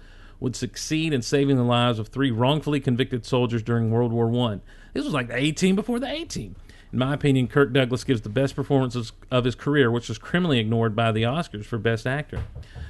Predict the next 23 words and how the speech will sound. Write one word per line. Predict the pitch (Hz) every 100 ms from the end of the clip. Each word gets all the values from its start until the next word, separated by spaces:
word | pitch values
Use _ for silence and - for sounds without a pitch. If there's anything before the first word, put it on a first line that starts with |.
| - -
Uh, | 131 135
number | 151 147
eight, | 175 165 127
Red | 147 170
River. | 139 143 190 139 95 101
Red | 117 120 170 202 202 156
River | 139 170 165 160 190 202 170 139 117
from | 131
nineteen | 139 151 147 151
forty-eight, | 139 147 139 123 101
directed | 120 131 117
by | 120 113
Howard | 139 135 135
Hawks. | 120 127 113
I | 120
don't | 156 135
know |
what | 131 120
that | 113
was, | 117 113 101
by | 110
the | 101
way. | 87